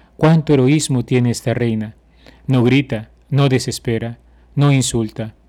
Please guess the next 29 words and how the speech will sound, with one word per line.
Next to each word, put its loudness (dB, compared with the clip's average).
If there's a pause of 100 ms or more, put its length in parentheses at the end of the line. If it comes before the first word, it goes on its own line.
(460)
Solo 2
reza 0
y -6
sonríe -2 (160)
en -6
medio 2
de -6
sus -14
lágrimas". -8 (640)
Oración -2
a -4
Santa -10
Alicia. -12 (720)
Oh 2
Santa -6
Alicia, -10 (340)
ayúdame -2
a -6
construir -6
un -6
templo -8 (420)
en -2
el -2
que -2
los -6
hombres -4
se -12
encuentren -4
ejemplo -6